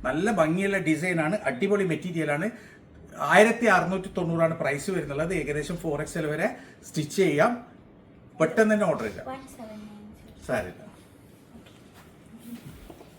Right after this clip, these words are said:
Speaker 1: So ഇതാണ് അതിൻ്റെ അടുത്ത കളർ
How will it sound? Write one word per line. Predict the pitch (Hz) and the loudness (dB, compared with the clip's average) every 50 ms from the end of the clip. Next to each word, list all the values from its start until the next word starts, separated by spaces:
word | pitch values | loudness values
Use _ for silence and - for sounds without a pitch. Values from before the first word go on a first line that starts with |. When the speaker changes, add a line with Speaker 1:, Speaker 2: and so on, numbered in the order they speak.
| - - - - - - - - - - - - - - - - - - - | -16 -14 -14 -14 -14 -16 -16 -16 -16 -16 -18 -20 -20 -20 -20 -20 -18 0 4
Speaker 1:
So | - 190 202 - 165 | 6 6 6 6 6
ഇതാണ് | 165 196 190 185 180 156 | 10 12 12 12 12 8
അതിൻ്റെ | 151 151 156 202 294 302 - - - - - - - - - - - - - - - - - - - - 151 | 6 4 4 2 2 2 -2 -10 -18 -20 -20 -20 -20 -20 -20 -20 -20 -20 -20 -20 -20 -20 -20 -18 -2 2 4
അടുത്ത | 151 147 - 165 139 135 | 4 4 4 2 2 4
കളർ | 117 107 | 2 2